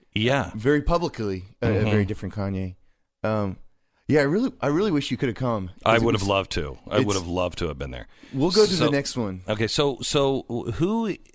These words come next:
Speaker 1: who did you feel he was?
Speaker 2: Kanye?
Speaker 1: Yeah.
Speaker 2: Um, I've, he, f-, he felt, I feel like his only mode is genuine. And that's what people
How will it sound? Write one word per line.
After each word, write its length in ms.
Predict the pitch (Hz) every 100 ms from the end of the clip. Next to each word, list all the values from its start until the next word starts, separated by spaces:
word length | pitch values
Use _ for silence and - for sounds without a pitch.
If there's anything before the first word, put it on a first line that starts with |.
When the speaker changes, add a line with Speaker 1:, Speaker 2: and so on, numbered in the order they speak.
| _ _ _ - - _ _ - 117
Speaker 1:
who 140 | 147 262
did 220 | 302 226
you 120 | 214
feel 400 | - 165 156 147
he 180 | 135 127
was? 580 | 101 95 58 57 - - - - _ _
Speaker 2:
Kanye? 420 | - 135 160 180 160
Speaker 1:
Yeah. 220 | 123 85 - _ - _ _ -
Speaker 2:
Um, 420 | 139 147 143 123 -
I've, 300 | 131 - - _ -
he, 220 | 135 190
f-, 280 | - - - _ - - - _
he 120 | - 156
felt, 500 | - 185 175 175 -
I 80 | 160
feel 160 | 202 233
like 160 | 180
his 160 | 190 143
only 240 | 151 151
mode 280 | 131 127 127
is 120 | 113
genuine. 480 | 98 104 104 92 71 - _ _ _ _ _ -
And 140 | 113 131
that's 220 | 147 -
what 420 | 147 139 127 - _ 127 -
people 560 | 170 165 165 127 -